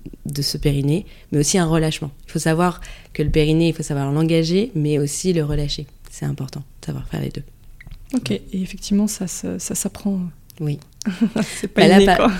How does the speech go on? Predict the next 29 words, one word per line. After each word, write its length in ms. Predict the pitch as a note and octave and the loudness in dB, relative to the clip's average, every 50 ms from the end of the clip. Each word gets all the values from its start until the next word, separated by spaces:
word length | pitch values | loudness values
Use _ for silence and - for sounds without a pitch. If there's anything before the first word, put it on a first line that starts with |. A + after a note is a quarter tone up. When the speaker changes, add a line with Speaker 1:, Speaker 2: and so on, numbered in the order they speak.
| - - | -4 -2
Speaker 1:
par 140 | - F#3+ F#3 | 0 2 4
exemple, 420 | F#3 F3 F3 E3 F3+ G3 G#3+ G3 F#3 | 4 2 2 2 2 0 0 0 -2
euh, 640 | E3 D#3+ D#3+ D3+ D3 D3+ D3+ D3 D3 C#3+ C3+ C#3 - - - - - - - E3 - - | -2 0 0 0 0 0 -2 0 0 0 0 -2 -2 -4 -8 -10 -10 -12 -14 -14 -12 -6
pour 160 | - F3 E3 E3 | -4 -2 0 2
engager 320 | E3 F3 F3 F3 E3+ F#3+ | 2 4 4 4 4 2
son, 180 | - - F3 D#3 | 0 0 -4 -4
enfin, 220 | - - C#3+ C3+ - - | -2 -4 -4 -4 -6 -12
pour 100 | - - - | -18 -18 -14
prendre 220 | - - G3+ G#3 G3+ | -6 -2 0 0 0
conscience 260 | G3+ F#3+ F#3 G3 F#3 | 0 0 2 2 2
de 60 | F3+ | 2
son 160 | - - E3 | 2 0 -2
périnée, 360 | D#3 E3 D#3 D3+ D3 D3+ F3+ | -2 0 0 0 0 2 2
on 80 | G#3 G3 | 0 0
peut 140 | - - D3 | -2 -2 -4
juste 260 | C#3+ D3 F#3+ F#3+ - | -2 -2 -4 -4 -4
re-, 140 | - - - - - - | -6 -8 -10 -10 -8 -6
assis, 520 | D3+ D#3+ - - - D#3 E3 F#3 G#3+ A3 - - - - - - - - - | -6 -4 -4 -4 -4 -2 -2 -4 -4 -6 -10 -20 -20 -20 -20 -20 -20 -16 -10
voilà, 240 | - C3 B2+ - D3+ | -8 -6 -4 -4 -4
dos 180 | D#3+ D3+ D#3+ D3+ | -4 -4 -4 -4
droit, 440 | D3 C#3+ C#3+ C#3 C3+ C#3 D3+ E3+ E3 | -4 -4 -4 -2 -2 -2 -2 -2 -4
bien, 460 | D3+ C#3+ C#3+ D3+ C#3+ C#3+ C#3+ C#3 B2+ B2+ C#3+ - - - - - - - - - - - - - - - | -4 -4 -6 -4 -4 -2 -4 -4 -4 -6 -8 -10 -12 -20 -20 -20 -20 -20 -20 -20 -20 -20 -20 -14 -8 -4
ou 60 | F3 | -2
même 200 | D3+ D3+ D3+ D3+ | 0 2 2 2
allongé 340 | D3 C#3+ C#3+ C#3+ C#3+ D3 D#3 D3+ | 2 2 0 0 0 -2 -2 -4
sur 160 | - D3+ C#3+ | -4 -4 -4
le 80 | C#3 | -4
dos. 200 | C3+ D3 E3+ - - - - - - - - - - - - - | -2 -4 -6 -6 -8 -14 -20 -20 -20 -20 -20 -20 -20 -20 -14 -6
Vous, 100 | F3 E3+ | -4 -2